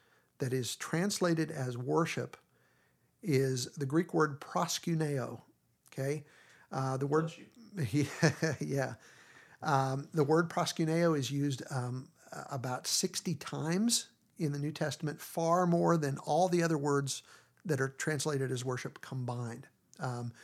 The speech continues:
Speaker 1: the Apostle John will use it eleven times in the Gospel of John. He'll use it twenty-four times in the book of Revelation. So it's a,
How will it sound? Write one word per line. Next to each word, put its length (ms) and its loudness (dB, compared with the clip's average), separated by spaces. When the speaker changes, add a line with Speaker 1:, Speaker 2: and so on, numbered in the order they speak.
Speaker 1:
the 80 -4
Apostle 380 0
John 440 0
will 120 0
use 260 0
it 120 0
eleven 520 -2
times 640 -2
in 200 -2
the 80 -4
Gospel 420 -2
of 80 0
John. 300 -2
He'll 180 -2
use 180 -2
it 120 -6
twenty-four 720 -2
times 520 -8
in 340 -2
the 60 -2
book 160 -4
of 60 -2
Revelation. 640 -2
So 220 0
it's 180 4
a, 120 0